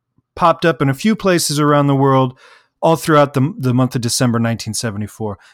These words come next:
And it is obviously attempting to be a holiday track.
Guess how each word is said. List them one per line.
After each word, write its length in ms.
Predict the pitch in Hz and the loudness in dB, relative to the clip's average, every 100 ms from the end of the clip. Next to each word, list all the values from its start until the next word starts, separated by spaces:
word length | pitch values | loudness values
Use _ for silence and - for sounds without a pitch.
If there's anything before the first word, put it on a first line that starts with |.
| _ | _
And 100 | 185 | -2
it 140 | 202 208 | 0 2
is 200 | 196 175 | 0 0
obviously 840 | 190 202 208 160 127 - 120 113 113 _ _ _ | 0 2 2 0 0 -2 -2 -4 -6 _ _ _
attempting 540 | 156 135 165 139 139 131 | -6 -2 -4 -2 -4 -2
to 140 | 135 | -6
be 380 | 113 135 127 131 | -2 0 0 0
a 100 | 151 | -6
holiday 540 | 135 - 131 123 113 | -6 -4 -2 -2 -6
track. 460 | 110 - 107 104 | -8 -8 -8 -10